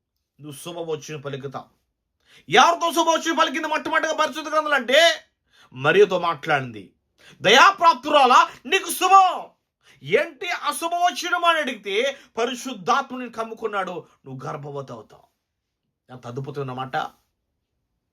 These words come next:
ఎందుకు ఈ శుభవచనం ఆమెకు మాత్రం పడిందో తెలుసా? ఆమె పరిశుద్ధంగా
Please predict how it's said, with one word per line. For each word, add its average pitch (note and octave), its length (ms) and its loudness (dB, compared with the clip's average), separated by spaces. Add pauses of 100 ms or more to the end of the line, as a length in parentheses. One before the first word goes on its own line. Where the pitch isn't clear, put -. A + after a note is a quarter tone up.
(160)
ఎందుకు E4+ 360 -2
ఈ D#4 80 0
శుభవచనం D#4 600 0 (300)
ఆమెకు F4 320 2
మాత్రం D#4 280 4
పడిందో D4 280 4
తెలుసా? C4 540 4 (1300)
ఆమె B2 160 -10
పరిశుద్ధంగా B2+ 1000 -8